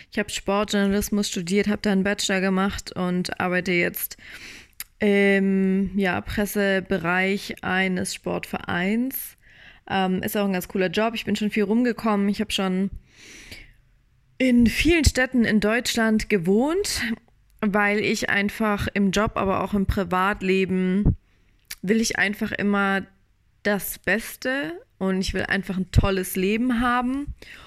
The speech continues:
Und auf diesem Weg befinde ich mich halt noch, weil es bisher von den Stationen, wo ich gearbeitet hab, nie so perfekt gepasst hat,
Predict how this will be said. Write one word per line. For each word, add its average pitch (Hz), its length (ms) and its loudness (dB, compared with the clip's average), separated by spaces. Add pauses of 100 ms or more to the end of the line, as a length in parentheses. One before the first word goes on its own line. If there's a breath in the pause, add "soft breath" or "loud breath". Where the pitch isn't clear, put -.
(260 loud breath)
Und 202 420 0
auf - 180 -4
diesem 202 420 0
Weg 190 240 0
befinde 226 400 2
ich - 160 -10
mich - 220 -4
halt - 200 -4
noch, 214 260 0 (1160 loud breath)
weil 202 200 2
es - 100 -10
bisher 196 680 0
von 190 360 0
den 185 400 0
Stationen, 196 560 -2
wo 185 60 -2
ich - 100 -6
gearbeitet 226 560 -2
hab, 214 200 -2
nie 214 400 4
so 202 240 0
perfekt 202 420 -4
gepasst - 460 -4
hat, 196 220 -4